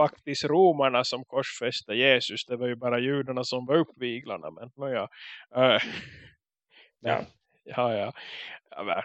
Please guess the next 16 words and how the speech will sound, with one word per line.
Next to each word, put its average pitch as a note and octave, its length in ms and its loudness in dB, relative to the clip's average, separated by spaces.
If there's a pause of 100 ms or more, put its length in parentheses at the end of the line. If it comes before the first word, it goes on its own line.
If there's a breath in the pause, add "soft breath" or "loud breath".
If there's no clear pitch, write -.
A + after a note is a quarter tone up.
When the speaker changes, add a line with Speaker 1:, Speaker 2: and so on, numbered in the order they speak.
(100)
Speaker 1:
whatever. G2+ 500 0 (440 loud breath)
Eh, B2+ 400 4
att B2 200 -4 (120)
liksom, B2 580 0
vad B2+ 180 8
är C3 60 10
kristna? A#2+ 720 -4
Det A#2 120 -4
är B2+ 40 2
ju B2 140 0
bara A#2+ 320 4
liksom A2+ 580 -2
konverterade A#2 840 -2
judar, A2+ 400 -6
så F#2+ 140 -12
shut C3 240 -4